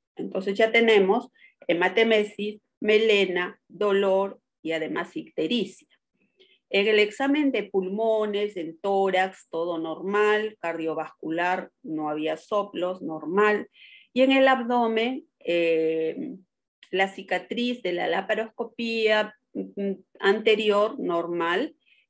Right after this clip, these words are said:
y un abdomen blando, doloroso, en epigastrio e hipocondrio derecho, eh, sin visceromegalia, ¿no?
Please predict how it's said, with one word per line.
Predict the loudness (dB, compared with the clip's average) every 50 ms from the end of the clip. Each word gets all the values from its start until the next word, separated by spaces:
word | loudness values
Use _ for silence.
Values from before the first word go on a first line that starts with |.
| _ _ _ _ _
y | -4 -2 -2 -2 -2 -2
un | -2 0 0
abdomen | 0 0 0 0 0 2 2 0 0 0
blando, | -2 0 0 0 0 0 -2 -2 -4 -6 -4 -4 -2 -2 -4 -6 -10 _
doloroso, | _ -6 -4 -4 -4 -2 0 0 2 2 0 -2 -4 -6 -12 -16 -10 -8 -6 -4 -4
en | -4 -4 -6
epigastrio | -6 -8 -8 -8 -8 -4 -2 -2 -2 -2 -4 -8 -16 _ -12 -8 -6 -6 -6 -6 -8 -8
e | -6 -6
hipocondrio | -6 -6 -6 _ -8 -6 -4 -4 -4 -4 -2 0 0
derecho, | 2 2 2 2 0 0 -2 -6 -8 -6 -6 -6 -6 _ _ _ _ _ _ _ _ _
eh, | -4 -2 0 0 0 -2 -4
sin | -8 -8 -6 -4 -4 -2 -4 -4
visceromegalia, | -4 -6 -6 -4 -2 -2 -2 0 -2 -4 -4 -6 -8 -8 -8 -10 -12 -16 -20 -20 _ _
¿no? | -6 -4 -4 -4 -6 -10 _